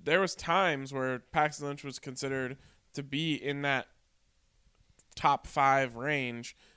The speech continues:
By the end of things, he was all the way down at twenty-one or whatever, and, and clearly was a bad pick. So,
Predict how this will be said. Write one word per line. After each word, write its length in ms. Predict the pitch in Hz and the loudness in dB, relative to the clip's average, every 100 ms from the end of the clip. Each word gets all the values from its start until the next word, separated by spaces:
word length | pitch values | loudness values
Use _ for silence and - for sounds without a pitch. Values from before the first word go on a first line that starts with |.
| _ | _
By 160 | 139 139 | 2 4
the 120 | 135 | 2
end 180 | 156 147 | 0 -2
of 80 | |
things, 320 | 139 135 131 131 | -2 -4 -4 -6
he 80 | |
was 120 | 127 127 | -4 0
all 160 | 127 | 0
the 60 | 123 | 0
way 160 | 123 | -2
down 460 | 117 110 120 113 117 | -4 -4 -2 0 -2
at 100 | - | -6
twenty-one 540 | - 120 113 117 117 113 | -8 -6 -6 -4 -4 -4
or 60 | |
whatever, 420 | 113 113 110 113 | -2 -2 -2 -4
and, 200 | 107 104 107 _ _ _ | -4 -6 -12 _ _ _
and 220 | 107 110 107 _ _ _ | -10 -10 -12 _ _ _
clearly 380 | - 135 117 110 | -6 -2 -2 -4
was 140 | 110 | -6
a 60 | 113 | -4
bad 320 | 101 98 101 | -2 -2 -4
pick. 240 | 113 101 | -6 -6
So, 260 | - 104 101 | -6 -6 -6